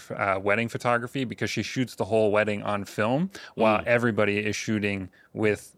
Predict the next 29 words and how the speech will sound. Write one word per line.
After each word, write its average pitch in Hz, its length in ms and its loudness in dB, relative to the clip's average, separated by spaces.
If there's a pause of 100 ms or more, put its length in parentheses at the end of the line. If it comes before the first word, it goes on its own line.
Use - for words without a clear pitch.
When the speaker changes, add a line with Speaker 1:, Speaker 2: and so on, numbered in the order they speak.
(280)
Speaker 1:
digital 101 460 0
these 98 260 -4
days. 101 400 -4
And 107 160 -6
it's 98 140 -6
just, 104 180 -6
like, 101 160 -4
super 104 340 -6
easy, 98 300 -4
right? 117 300 -2
So 113 200 0 (280)
I 147 160 0
think 208 160 -2
this 151 180 -2
allows 110 440 0
people 110 280 -2
to 98 80 -2
stand 107 460 -2
out 104 200 4 (260)
and, 110 180 -2
like 107 180 2
I 104 60 0
said, 104 340 0 (640)
use 139 340 0
this 135 160 0
as 110 140 0
a 107 60 -2
tool 131 320 0
to 107 500 0